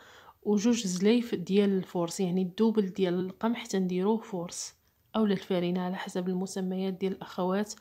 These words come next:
كنتمنى البنات يكون الشرح واضح، يعني زلافة قياس ديال الفينو وقياسين ديال، آه، الدقيق الأبيض. صافي، كندمجهم مع بعضهم بهذا الشكل هذا كما كتلاحظوا البنات.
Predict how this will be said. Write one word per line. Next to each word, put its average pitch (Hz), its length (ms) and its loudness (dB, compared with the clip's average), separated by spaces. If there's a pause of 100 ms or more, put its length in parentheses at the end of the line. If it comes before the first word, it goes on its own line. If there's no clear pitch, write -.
(440)
كنتمنى 220 480 4
البنات 208 500 2 (200)
يكون 214 480 0
الشرح - 640 -4
واضح، 190 520 0
يعني 180 240 -4
زلافة 190 500 -4 (600)
قياس 208 320 2
ديال 185 220 0
الفينو 196 600 0
وقياسين 202 1040 0
ديال، 185 440 0 (440)
آه، 185 300 -4 (720)
الدقيق 202 460 -2
الأبيض. 190 440 0 (260)
صافي، 226 340 -4
كندمجهم 208 640 0
مع 180 120 -2
بعضهم 180 380 -2
بهذا 185 160 -2
الشكل - 380 -8
هذا 190 160 -4
كما 196 300 -2
كتلاحظوا 185 520 -6
البنات. 202 420 -2